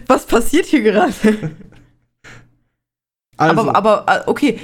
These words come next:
Speaker 1: dann ist doch gut, dann haben wir auch mal die andere Seite. Also dann erklär mir, warum du Valentinstag nicht so gut findest. Obwohl wir, by the way, jedes Valentinstag was zusammen gemacht haben.
Speaker 2: Ja, ich find Valentin-, ich find das jetzt, ist jetzt kein, kein Drama.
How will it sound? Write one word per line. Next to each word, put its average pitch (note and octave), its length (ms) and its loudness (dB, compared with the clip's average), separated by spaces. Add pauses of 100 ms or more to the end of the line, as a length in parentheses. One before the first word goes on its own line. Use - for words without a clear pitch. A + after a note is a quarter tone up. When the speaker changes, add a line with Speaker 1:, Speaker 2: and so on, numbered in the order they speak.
Speaker 1:
dann A#3+ 260 -2
ist - 160 -2
doch - 100 -4
gut, E4+ 200 2
dann A#3+ 100 0
haben A#3 140 -2
wir C#4 180 2
auch A#3+ 120 -4
mal C#4 120 0
die C4 120 0
andere G3+ 260 -2
Seite. F3 440 -2
Also G#3 220 -2
dann A3 160 -2
erklär A3+ 540 -2
mir, D4+ 320 0 (240)
warum A#3 300 0
du B3 120 -6
Valentinstag A#3+ 760 -2 (200)
nicht A3+ 160 -4
so G#3 80 -2
gut E3 220 -4
findest. D#3 320 -2 (160)
Obwohl F#3+ 260 -2
wir, G#3 160 2 (200)
by F#3 120 2
the F3 80 0
way, F3+ 140 4
jedes F3 320 -2
Valentinstag F3 440 0
was E3+ 140 -2
zusammen D#3+ 260 0
gemacht E3+ 300 0
haben. C#3 160 -2
Speaker 2:
Ja, F3 140 0
ich F3+ 120 -4
find G3+ 200 -2
Valentin-, F3 460 -2
ich D#3 100 -6
find D#3 180 -6
das D3+ 140 -8
jetzt, - 280 -12
ist D#3+ 140 -12
jetzt - 160 -14
kein, C3+ 300 -4 (560)
kein B2 480 -6
Drama. A#2+ 580 -2